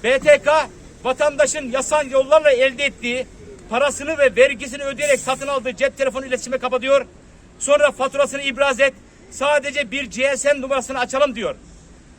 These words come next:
Yapılan bu uygulama ise cihaz sahibinin elindeki cep telefonunu satmasını, hediye etmesini veya aileden başka birisini kullanmasını otomatik olarak engellemiş oluyor.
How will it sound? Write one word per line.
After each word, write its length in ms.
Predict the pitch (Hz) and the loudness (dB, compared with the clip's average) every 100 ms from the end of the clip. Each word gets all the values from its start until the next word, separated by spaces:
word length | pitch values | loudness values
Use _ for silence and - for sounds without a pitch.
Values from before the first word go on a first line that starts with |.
| - - | -12 -2
Yapılan 440 | 269 277 294 240 | 0 2 0 0
bu 40 | 285 | -4
uygulama 400 | 285 269 294 302 | -2 0 2 2
ise 300 | - 269 220 - - | 2 -4 -4 -16 -6
cihaz 320 | 240 285 285 | 0 2 2
sahibinin 520 | - 269 277 233 294 247 | 0 0 0 0 -4 -4
elindeki 680 | 233 254 247 277 - 277 254 - - - - | -6 -6 -6 -8 -6 -6 -6 -10 -20 -18 2
cep 280 | 196 202 | 2 4
telefonunu 640 | 262 262 254 240 226 247 254 - - - | 0 0 -2 -4 2 2 0 -8 -20 -12
satmasını, 760 | - 262 247 269 262 269 220 - - - - | -4 -4 -2 -4 -2 -2 -2 -6 -20 -20 -12
hediye 360 | 196 220 277 | -8 -4 -2
etmesini 540 | 285 - 269 262 240 214 - - - - - | -2 0 0 0 -2 -4 -10 -20 -20 -12 0
veya 320 | 262 320 302 - | 4 4 2 -2
aileden 680 | 196 254 269 269 311 294 220 | 0 2 2 2 2 0 -2
başka 380 | 262 - 311 | -4 0 0
birisini 320 | 302 262 254 247 | 0 -8 -8 -10
kullanmasını 640 | 220 262 262 262 254 269 262 - - | -8 -6 -4 -6 -4 -6 -8 -14 -6
otomatik 460 | 240 240 285 285 233 | -4 -2 -2 -2 -2
olarak 300 | 262 262 220 | -2 -2 -4
engellemiş 440 | 226 233 247 233 | -8 -6 -6 -8
oluyor. 260 | 208 156 | -10 -12